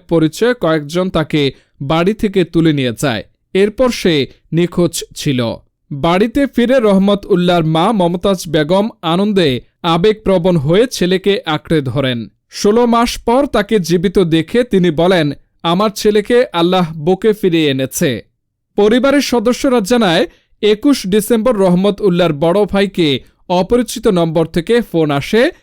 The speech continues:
যেখানে চাঁপাইনবাবগঞ্জের পুলিশ কর্মকর্তা মোহাম্মদ ফজলে বারী রহমতুল্লাহকে খুঁজে পাওয়ার কথা জানান।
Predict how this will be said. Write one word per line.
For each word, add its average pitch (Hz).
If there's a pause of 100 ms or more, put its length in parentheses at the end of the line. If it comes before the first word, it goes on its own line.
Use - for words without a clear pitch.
(200)
যেখানে 180 (260)
চাঁপাইনবাবগঞ্জের 220
পুলিশ 196
কর্মকর্তা 160 (300)
মোহাম্মদ 165
ফজলে 196
বারী 196 (240)
রহমতুল্লাহকে 190
খুঁজে 202
পাওয়ার 175
কথা 151
জানান। 131